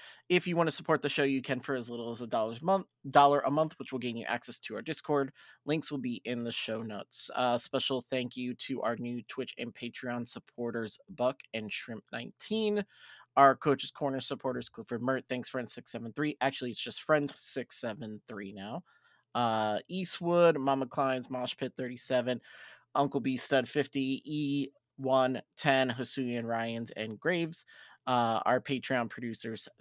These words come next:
Thanks Obama, Kittens and High Fives, and King Tom. Discord admins, Reyes six eight three, Siegel, Fish on a Heater, and Lyles Jeff three. Our executive producer, Matthew Breaker. Um, for more exciting content, you can find us on Twitch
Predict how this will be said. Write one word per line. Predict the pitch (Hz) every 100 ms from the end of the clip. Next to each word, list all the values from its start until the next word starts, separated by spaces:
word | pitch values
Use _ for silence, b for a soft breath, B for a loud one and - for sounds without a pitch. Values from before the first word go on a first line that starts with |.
| _ -
Thanks | 123 117 -
Obama, | 110 110 110 107
Kittens | - 113 117
and | 107
High | 107 104
Fives, | - 104 101
and | 101
King | - 104 -
Tom. | 165 160 156
Discord | - 120 - 123 -
admins, | 120 127 127 123 117
Reyes | 110 110
six | - 117 -
eight | 107 -
three, | 135 120 113
Siegel, | - 127 113 120 117
Fish | - 110 -
on | 110
a |
Heater, | 104 127 123 117 B B B -
and | 156 160 156
Lyles | 147 139 131 120
Jeff | 139 127 -
three. | - 175 185 - _ -
Our | 135
executive | 131 123 143 135 131 117 _
producer, | - 139 123 117 - 120
Matthew | 104 107 104 110
Breaker. | 104 143 170 185 196 214 -
Um, | 123 117 120 117 101
for | - 139
more | 143 143 143
exciting | 127 147 139
content, | 131 135 143 123
you | 123
can | 131 120
find | 135 127
us | 123 -
on | 123 120 120 -
Twitch | - 143 -